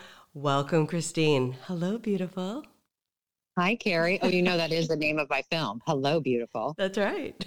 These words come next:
Speaker 1: <laughs>
Speaker 2: Is that why you did it?
Speaker 1: Yes. <laughs>
Speaker 2: Clever,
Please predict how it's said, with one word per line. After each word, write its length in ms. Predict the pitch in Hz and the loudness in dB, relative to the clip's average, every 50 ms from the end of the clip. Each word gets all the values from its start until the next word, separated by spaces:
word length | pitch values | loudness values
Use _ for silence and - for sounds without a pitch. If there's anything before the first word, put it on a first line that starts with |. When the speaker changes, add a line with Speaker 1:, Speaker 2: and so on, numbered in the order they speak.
| - - | -2 0
Speaker 1:
<laughs> 80 | 294 285 294 - 370 370 - - - 285 277 - - - - - _ _ _ _ - 226 | 0 0 0 -2 -4 -4 -4 -4 -6 -6 -6 -6 -10 -20 -20 -20 _ _ _ _ -4 0
Speaker 2:
Is 120 | 247 233 202 | 0 2 2
that 140 | 233 220 | 2 2
why 120 | 226 226 220 | 2 2 4
you 180 | 220 214 214 | 4 4 4
did 160 | 180 202 185 180 | 2 2 2 2
it? 300 | 208 240 302 427 - - | 2 0 0 0 0 2
Speaker 1:
Yes. 580 | 294 - 466 302 - - 269 - - - - 370 381 - 415 453 - - 453 415 - - - - - - - - - | 2 2 2 2 0 -2 -4 -4 -2 0 2 0 2 2 0 -2 -2 0 -2 -2 -2 -4 -18 -20 -18 -10 -6 -6 -6
<laughs> 920 | - - - - - - - - - - - - - _ _ _ _ - 190 | -6 -6 -8 -8 -8 -8 -12 -12 -14 -14 -18 -20 -20 _ _ _ _ -2 0
Speaker 2:
Clever, 540 | 190 202 214 208 175 185 165 143 131 - | 0 2 0 0 0 0 0 0 0 -2